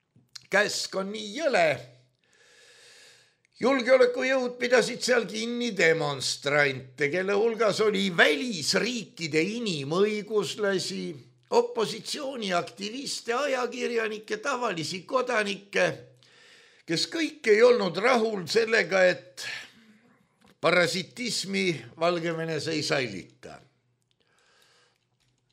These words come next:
Harta üheksakümne seitsme, selle Radina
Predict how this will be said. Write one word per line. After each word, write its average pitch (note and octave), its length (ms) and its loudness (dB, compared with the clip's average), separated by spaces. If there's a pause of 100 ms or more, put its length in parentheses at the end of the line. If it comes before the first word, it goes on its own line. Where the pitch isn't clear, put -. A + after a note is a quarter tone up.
(1400)
Harta G#3 400 0
üheksakümne G#3 540 -2
seitsme, G3+ 440 -6
selle F#3+ 480 0
Radina G#3 520 -2